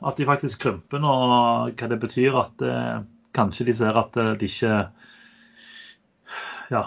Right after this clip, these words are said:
at de ikke klarer å holde det gående til, til valget. For det er det Trump ønsker, at det, en-, enten så må det smelle nå, så de kan ha ny opptur mot valget, eller så må de holde i ga-, holde i gang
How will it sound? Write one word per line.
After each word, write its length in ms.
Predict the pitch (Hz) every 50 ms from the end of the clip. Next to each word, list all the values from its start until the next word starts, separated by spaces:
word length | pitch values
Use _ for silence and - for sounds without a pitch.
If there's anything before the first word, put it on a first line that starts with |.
| - - -
at 80 | - 117
de 60 | 120
ikke 160 | 107 - 117 -
klarer 180 | 120 101 98 107
å 80 | 135 151 160
holde 160 | 120 110 110 113 117
det 180 | 113 110 107
gående 380 | - 107 98 95 98 107 110 107 -
til, 180 | - 107 104 101 90 - -
til 80 | - 104
valget. 360 | 104 107 107 110 117 110 98
For 100 | 110 113
det 60 | 120 113
er 60 | 123
det 100 | 123 120
Trump 240 | - 113 107 104 - 104
ønsker, 340 | 95 90 - - - 123 123
at 100 | 117 - 123
det, 80 | 110 - -
en-, 160 | 123 98 92 - - 143
enten 180 | 110 - - 147
så 80 | 170 180
må 80 | 135
det 80 | 123 -
smelle 380 | - 127 110 98 98 104 107 110
nå, 140 | 123 139 175 175 151 - - - - _ _
så 140 | - - 123
de 80 | 113 117
kan 80 | 113
ha 80 | 117 120 113 - 127
ny 160 | 113 113 113 110 98
opptur 320 | 95 - - - 117 110 107
mot 160 | 110 107 101
valget, 380 | 110 113 131 165 190 180 135 117
eller 240 | 123 131 135 120
så 160 | - - - 113
må 160 | 110 110 107 110
de 80 | 107 107 98
holde 200 | 104 98 104 104 101
i 40 | 101
ga-, 100 | 110 - -
holde 220 | 110 113 107 104
i 80 | 104 107
gang 180 | 107 110 113